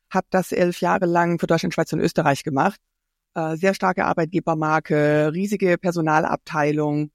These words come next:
was das Recruiting anging, immer die neuesten Tools, äh, die, die neuesten Art und Weisen, wie man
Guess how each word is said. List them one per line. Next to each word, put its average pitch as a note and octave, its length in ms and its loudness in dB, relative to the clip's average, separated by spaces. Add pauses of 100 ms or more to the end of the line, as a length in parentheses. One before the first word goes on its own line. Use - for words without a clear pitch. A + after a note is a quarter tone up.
(320)
was - 240 0
das E3 200 -2
Recruiting F#3+ 380 -4
anging, E3+ 500 -2
immer F#3 400 2
die F3 140 -2
neuesten F3 440 -2
Tools, E3 640 0
äh, D#3+ 200 -2
die, D#3+ 180 -6
die E3 140 -6
neuesten E3 400 -4
Art D#3+ 320 -6
und D3+ 140 -14
Weisen, D#3 500 -4 (220)
wie D#3 80 -6
man D3 180 -4